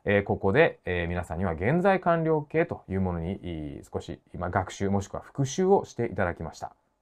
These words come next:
よろしいですか？次です。えー、三つ目の問題。今のマネージャーは以前の彼のマネージャーよりもずっと良い人です。まあ、上司は選べませんからね。まあ、当たりの上司、外れの上司なんてよく言いますけども、当たりの上司に、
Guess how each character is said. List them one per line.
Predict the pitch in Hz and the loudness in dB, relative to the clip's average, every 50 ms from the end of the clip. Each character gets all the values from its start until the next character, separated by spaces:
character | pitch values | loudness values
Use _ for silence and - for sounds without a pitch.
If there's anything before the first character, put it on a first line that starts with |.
| _ _ - | _ _ -8
よ | 95 92 | -4 -4
ろ | 92 | -4
し | 95 | -4
い | |
で | 82 | -6
す | 80 - | -8 -6
か？ | - - 80 98 131 - - _ - _ _ | -4 0 2 2 2 2 -2 _ -20 _ _
次 | - - 143 131 | 0 4 4 4
で | - | 4
す。 | - - - - - _ _ _ _ _ _ _ _ _ _ _ _ _ _ _ _ _ _ _ _ _ _ _ _ _ _ _ _ _ _ _ _ | 2 -4 -10 -10 -12 _ _ _ _ _ _ _ _ _ _ _ _ _ _ _ _ _ _ _ _ _ _ _ _ _ _ _ _ _ _ _ _
え | - 131 135 135 131 127 127 123 | 4 8 8 10 10 10 10 8
ー、 | 120 | 6
三 | 131 123 | 4 2
つ | - - | 2 4
目 | 143 135 | 4 6
の | 131 123 | 6 6
問 | 120 117 113 101 | 6 6 6 6
題。 | 98 95 92 - - - | 6 6 6 4 2 2
今 | 147 190 220 220 208 | 4 6 6 6 6
の | 185 143 | 6 6
マ | 113 107 104 | 6 6 6
ネ | 104 107 110 110 | 6 4 4 2
ー | |
ジ | 101 95 | 2 2
ャ | 107 | 2
ー | 101 98 | 2 4
は | 95 98 101 98 - - - | 6 6 6 6 4 2 0
以 | 139 185 | 0 2
前 | 190 220 240 220 | 6 6 6 8
の | 190 165 135 127 143 - - - | 6 6 4 4 2 2 0 -2
彼 | - 151 143 131 113 | 0 2 4 4 4
の | 110 123 - | 4 2 2
マ | 101 98 104 | 2 0 2
ネ | 107 107 107 | 2 2 2
ー | 101 | 2
ジ | 101 | 2
ャ | 107 | 2
ー | 98 | 0
よ | 92 82 | 0 0
り | 78 78 | -2 -2
も | 80 107 156 - - _ _ - | 0 0 0 0 -2 _ _ -8
ず | - 90 123 147 | -2 2 2 2
っ | |
と | 147 - - 214 | 2 2 4 6
良 | 208 202 170 | 8 8 8
い | 139 | 8
人 | - - | 4 0
で | - 71 | -4 -6
す。 | - - - - - - _ _ _ _ _ _ _ _ _ _ - | -6 -10 -10 -10 -14 -18 _ _ _ _ _ _ _ _ _ _ 0
ま | 101 98 | 2 4
あ、 | 98 | 4
上 | 92 143 202 233 226 | 6 8 10 10 10
司 | - - 131 | 10 10 8
は | 107 90 87 92 | 8 8 8 8
選 | 110 143 | 8 8
べ | 165 202 | 8 8
ま | 208 220 220 | 8 8 8
せ | 214 - 240 | 6 6 4
ん | 233 208 | 4 6
か | - 123 | 6 6
ら | 95 175 | 4 4
ね。 | 170 110 147 180 175 - - _ _ _ | 4 4 4 4 2 2 -2 _ _ _
ま | - 101 - - 95 | 0 2 2 2 2
あ、 | 95 | 0
当 | 98 - 143 | 2 6 8
た | 165 | 8
り | 180 | 10
の | 175 175 165 | 10 8 8
上 | 151 160 131 | 8 6 6
司、 | - - 101 | 4 2 0
外 | - 101 107 120 | 0 0 2 4
れ | 139 151 | 6 6
の | 143 131 | 6 6
上 | 135 135 | 6 4
司 | 120 - 104 | 4 4 2
な | 92 87 | 0 0
ん | 85 | 0
て | - | 0
よ | 90 104 101 | 0 0 2
く | 101 | 0
言 | 92 | 0
い | 90 | -2
ま | 90 | -2
す | 90 - | -2 -2
け | 90 | -2
ど | 87 | -2
も、 | 90 92 - | -2 -2 -2
当 | - 107 110 | -2 -2 -2
た | - 185 | 0 2
り | 220 220 | 4 6
の | 220 208 | 6 8
上 | 190 202 165 | 8 8 6
司 | - 123 | 6 4
に、 | 98 87 - | 2 0 -2